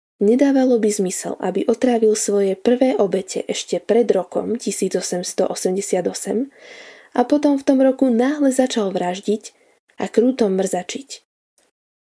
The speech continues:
aby sa potom vrátil k tráveniu svojich nenávidených žien. Jeho trest odňatia slobody len prilieva viac ohňa do argumentov skeptikov.“ Koniec citátu.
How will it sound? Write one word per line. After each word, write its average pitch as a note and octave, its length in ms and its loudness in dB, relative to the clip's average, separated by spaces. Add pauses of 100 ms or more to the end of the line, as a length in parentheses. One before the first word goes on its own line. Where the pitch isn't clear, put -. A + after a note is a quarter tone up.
(100)
aby A#3 160 2
sa C4+ 160 0
potom C4 320 2
vrátil G#3+ 560 0
k - 140 -18
tráveniu B3+ 760 0 (400)
svojich G3+ 460 0
nenávidených A3 800 2
žien. F3+ 340 -6 (1400)
Jeho G3+ 380 0
trest - 480 -4
odňatia B3 480 0
slobody F#3+ 720 -2 (240)
len G#3+ 160 4
prilieva B3+ 560 4
viac A#3 320 0
ohňa G#3+ 420 0
do F#3 140 0
argumentov A3+ 680 0
skeptikov.“ G3+ 840 -8 (320)
Koniec F#3+ 420 -4
citátu. - 460 -10